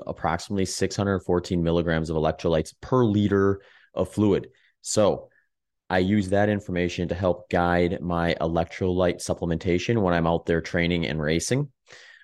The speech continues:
What this means is I have some options. I have some options because L M N T has a variety of them. And the couple that I tend to lean on is if I'm heading out for a longer run in the morning and wanna load up on some electrolytes before I head out, I will usually use a third to a half a pack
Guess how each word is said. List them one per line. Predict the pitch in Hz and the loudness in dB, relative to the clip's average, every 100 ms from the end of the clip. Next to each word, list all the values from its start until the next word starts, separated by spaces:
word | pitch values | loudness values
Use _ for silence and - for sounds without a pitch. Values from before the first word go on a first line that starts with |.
| _ | _
What | 107 104 | 0 2
this | 104 104 | 0 2
means | 101 120 131 | 2 2 2
is | 107 95 | 2 2
I | 92 | 0
have | 92 95 87 | 2 0 0
some | 101 | -2
options. | 90 87 - - - - - - | -2 -2 -4 -8 -8 -12 -14 -4
I | 90 | 0
have | 92 - | 0 0
some | 90 | 2
options | 92 95 95 | 2 0 -2
because | 87 90 | 0 2
L | 90 | 2
M | 92 | 2
N | 92 | 0
T | - 92 | -2 -4
has | 92 95 | 0 0
a | |
variety | 95 101 104 104 | 2 2 4 4
of | 110 110 | 4 2
them. | 82 71 - - - _ | -2 -2 -14 -20 -20 _
And | 85 90 90 87 | 0 2 2 2
the | - | -2
couple | - - 107 | -2 -2 0
that | 95 90 | 2 4
I | 92 | 2
tend | 92 113 104 | 0 -2 -2
to | 107 | 0
lean | 95 95 | 0 2
on | 101 113 | 2 0
is | - 90 87 | 0 -2 0
if | 95 | -2
I'm | 87 | -4
heading | - 107 104 | -2 0 2
out | 101 - | 0 -2
for | 95 | 0
a | 92 | 2
longer | 90 95 95 92 | 2 0 2 2
run | 95 | 2
in | 95 | 2
the | 90 | 0
morning | 87 92 107 113 | 0 2 2 0
and | 78 87 | -2 -2
wanna | 85 85 92 90 | -2 0 2 2
load | 87 78 85 92 | 2 0 0 2
up | 95 - | 2 0
on | 90 | -6
some | - | -4
electrolytes | 85 85 85 90 82 | -2 -2 0 -2 -2
before | - 82 - 95 90 | -4 -10 -4 0 2
I | 82 | 0
head | - - 87 | -2 0 2
out, | 90 92 117 - - - - _ | 4 4 2 -2 -18 -20 -20 _
I | 82 | 0
will | 90 87 | 2 2
usually | 87 92 87 90 | 0 -2 -2 -2
use | 87 87 87 | 0 0 0
a | 82 | -2
third | - 92 90 85 | 0 0 2 0
to | |
a | 85 | 0
half | 87 85 | 0 -2
a | 85 | -6
pack | - 90 87 87 | -4 -2 -2 -2